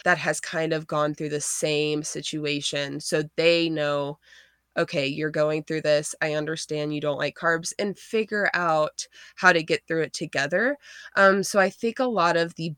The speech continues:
bigger programs, um, especially, like, bigger hospitals or Weight Watchers is not bad,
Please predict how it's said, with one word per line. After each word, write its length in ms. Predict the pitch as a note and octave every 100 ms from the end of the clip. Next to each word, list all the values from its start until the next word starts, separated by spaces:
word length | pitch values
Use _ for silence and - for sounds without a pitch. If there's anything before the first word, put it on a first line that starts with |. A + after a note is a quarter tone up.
| -
bigger 340 | D3 D#3+ F3
programs, 1080 | - F#3 F#3 F#3 F#3 F#3 F#3 F#3+ F#3 - - _ -
um, 540 | E3 D#3 D#3 D#3 E3 _ -
especially, 420 | - E3+ E3 F3
like, 200 | D#3+ -
bigger 240 | D3+ D3+
hospitals 720 | D3+ - D3 - D#3+ D#3 D#3+ D#3+
or 340 | D#3 D3+ D3+ _ _ _ _ _ _
Weight 240 | E3 F3+ G3
Watchers 380 | G#3+ - F3 D#3+
is 240 | D3 - _ _ _
not 340 | F3 E3+ C3 -
bad, 380 | C3 C3 C3